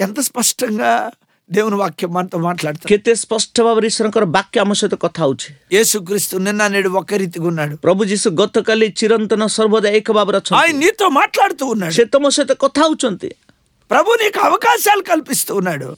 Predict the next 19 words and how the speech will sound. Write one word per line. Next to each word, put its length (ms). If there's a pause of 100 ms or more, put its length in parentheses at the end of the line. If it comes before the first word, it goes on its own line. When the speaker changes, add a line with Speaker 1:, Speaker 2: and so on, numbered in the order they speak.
Speaker 2:
ପ୍ରଭୁ 220
ଆପଣଙ୍କୁ 340
ସୁଯୋଗ 400
ଦଉଛନ୍ତି। 560 (540)
Speaker 1:
ప్రభునందు 420
నా 160
ప్రియులారా, 480 (200)
Speaker 2:
ପ୍ରଭୁଙ୍କଠାରେ 440
ମୋର 180
ପ୍ରିୟମାନେ, 480 (140)
Speaker 1:
మనల్ని 240
మనం 180
పరిశీలన 520
చేస్తాం. 240
Speaker 2:
ଆମେ 40
ନିଜକୁ 320
ନିଜେ 200
ପରୀକ୍ଷା 360
କରିବା। 380